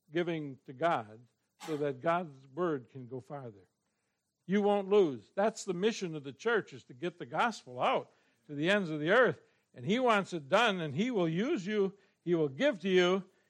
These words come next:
In First Corinthians sixteen one, it says, "Now concerning the collection of the saints,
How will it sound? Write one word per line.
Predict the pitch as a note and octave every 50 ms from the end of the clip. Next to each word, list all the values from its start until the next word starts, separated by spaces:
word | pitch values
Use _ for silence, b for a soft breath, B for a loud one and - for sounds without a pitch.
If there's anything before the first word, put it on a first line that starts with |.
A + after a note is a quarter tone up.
| b b -
In | C#3 C#3
First | - - A3+ A3+ A3 A3+
Corinthians | - A3+ G#3 A3+ A#3+ A#3 - A#3+ G3+ F#3+ F3 - -
sixteen | - A3 F3+ - - - A3+ A3+ A3 G#3 G3+
one, | G3 A3 B3 A#3+
it | A3+ G3 -
says, | - G#3+ G#3+ G3+ F#3
"Now | F#3+ F#3+ F#3+ F#3
concerning | - - F3 D#3+ A#2+ - A3 B3 B3+ A#3+ A#3 A3 G#3
the | F#3 E3+
collection | - - E3 F3+ G3+ B3 A#3+ - - - F#3+ E3+
of | D3+
the | C#3+ C3+
saints, | - - A#3 B3+ B3+ A3+ G3+ -